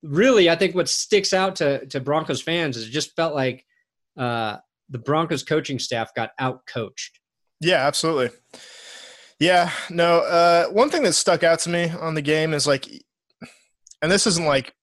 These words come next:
Speaker 2: <laughs> speak to any of their coaching abilities, it's just, like, Kyle Shanahan looks like a head coach 'cause you can always see him. And, like, he's always, like, kinda wandering onto the field, and he's, like, a few feet ahead of, like, the rest of his coaching staff. And Vance Joseph just, like, blends in with everybody else.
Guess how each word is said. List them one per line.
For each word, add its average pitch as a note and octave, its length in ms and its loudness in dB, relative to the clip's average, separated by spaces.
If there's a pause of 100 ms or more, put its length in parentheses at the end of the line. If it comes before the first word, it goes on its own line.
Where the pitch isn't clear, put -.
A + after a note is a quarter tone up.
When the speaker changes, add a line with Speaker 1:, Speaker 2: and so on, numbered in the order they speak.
(100)
Speaker 2:
<laughs> - 240 0
speak D3 340 -2
to C#3 140 -2
any C3+ 140 -2
of C#3 80 -4
their B2+ 120 0
coaching C3+ 360 -2
abilities, C#3 500 -2
it's C3 100 -6
just, - 120 -2
like, C3+ 160 0
Kyle G#3 220 2
Shanahan C#3+ 500 -2
looks B2 200 -4
like C#3 140 0
a C3+ 80 2
head C3+ 200 0
coach D3 400 -2 (540)
'cause E3 140 0
you F#3+ 80 0
can A3+ 120 0
always D#3+ 440 6
see C#3+ 180 0
him. E3 240 -2 (520)
And, D3 100 -4
like, D#3 140 -2
he's D#3 200 0
always, D3+ 220 4
like, D#3+ 160 2
kinda D#3 240 0
wandering C3+ 380 2
onto D3 160 0
the D3 80 2
field, C3+ 400 0
and B2+ 120 -4
he's, B2+ 140 -4
like, C3+ 120 -2
a B2+ 60 -4
few C#3 200 -2
feet C#3 240 -2
ahead B2+ 260 0
of, C3 140 -2
like, B2+ 140 -2
the C3+ 80 -2
rest B2 240 0
of C#3 40 -6
his B2+ 120 -4
coaching C3 320 -4
staff. C#3+ 300 0 (440)
And D3 160 -6
Vance A3 240 2
Joseph E3+ 340 2
just, B2+ 160 -4
like, C3 160 -2
blends C#3 340 -2
in C3+ 140 -2
with A#2 120 -8
everybody A2 360 -8
else. A2+ 420 -6